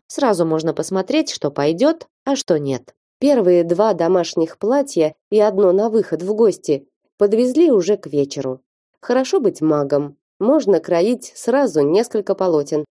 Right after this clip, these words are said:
вместо манекена подгонять изделия на весу. Ну а, собственно, пошив, понятное дело,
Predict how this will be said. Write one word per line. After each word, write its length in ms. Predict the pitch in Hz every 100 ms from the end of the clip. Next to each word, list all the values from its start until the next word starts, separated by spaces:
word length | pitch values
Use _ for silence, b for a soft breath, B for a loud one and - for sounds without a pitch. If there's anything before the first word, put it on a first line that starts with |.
| -
вместо 480 | 151 165 160 - 156
манекена 600 | 156 156 147 220 214 185
подгонять 580 | 196 175 165 170 160 160
изделия 680 | 156 151 233 220 180 165 _ -
на 200 | 180 214
весу. 480 | 247 - 156 131 - _ _ -
Ну 140 | 330
а, 120 | 233
собственно, 520 | 226 262 - 214 220
пошив, 580 | 208 208 208 - 339 - _ _ -
понятное 520 | 254 320 330 170 147
дело, 420 | 143 156 147 147